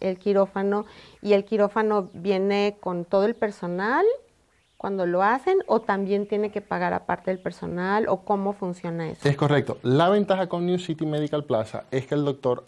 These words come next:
Speaker 2: aparte de ser socio de su quirófano, que es lo que todo doctor quiere, ser, aparte de tener su consultorio propio, ser parte y socio de lo que es un quirófano.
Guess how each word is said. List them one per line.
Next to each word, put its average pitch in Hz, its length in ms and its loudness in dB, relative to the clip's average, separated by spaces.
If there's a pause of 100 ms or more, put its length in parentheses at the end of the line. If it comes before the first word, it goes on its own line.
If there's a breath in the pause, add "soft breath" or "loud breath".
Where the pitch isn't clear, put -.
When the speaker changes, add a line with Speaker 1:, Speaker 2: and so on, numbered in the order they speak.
Speaker 2:
aparte 104 400 -6
de 104 80 -6
ser 139 200 -4
socio 151 640 -2
de 110 160 -8
su 120 160 -8
quirófano, 135 560 -4
que 98 140 -6
es 101 160 -6
lo 113 120 0
que 107 140 -2
todo 120 280 2
doctor 120 280 -4
quiere, 120 320 -8
ser, - 300 -12
aparte 107 380 -6
de 113 40 -2
tener 117 240 -6
su - 140 -10
consultorio 113 500 -6
propio, 131 320 -4 (460 loud breath)
ser 120 260 -2
parte 127 420 0
y 117 140 -6
socio 131 400 0
de 123 80 2
lo 110 160 -2
que 113 220 -2
es - 160 -12 (120)
un 135 200 0
quirófano. 113 580 -2